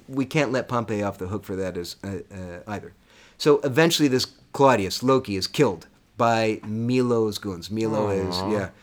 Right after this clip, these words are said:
Speaker 1: In fifty-two B C on the Appian Way, they got into a scuffle.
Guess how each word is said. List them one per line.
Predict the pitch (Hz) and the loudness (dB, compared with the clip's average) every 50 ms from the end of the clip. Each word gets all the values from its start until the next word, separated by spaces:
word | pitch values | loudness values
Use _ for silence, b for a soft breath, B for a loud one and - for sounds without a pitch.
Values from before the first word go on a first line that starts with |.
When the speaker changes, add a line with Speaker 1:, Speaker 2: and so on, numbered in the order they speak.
| b b b | b b b
Speaker 1:
In | b 127 131 | b -2 -2
fifty-two | - - 156 156 - 156 151 - 151 147 | 0 0 0 0 2 0 0 2 2 2
B | 123 139 135 | 4 4 2
C | 123 - 131 127 127 123 | 2 4 2 4 4 4
on | 113 107 | 2 2
the | 107 107 113 | 0 0 2
Appian | 123 127 127 127 123 113 113 | 2 2 2 0 -2 0 0
Way, | 107 107 104 104 98 98 b b b b b b b b | 0 0 0 0 -2 -4 b b b b b b b b
they | - 113 123 | -4 -2 2
got | 110 131 135 139 | 4 6 6 6
into | 135 - 139 | 4 2 0
a | 131 | 0
scuffle. | - - - 127 120 113 107 113 110 110 101 | 0 0 2 2 0 2 2 0 0 0 0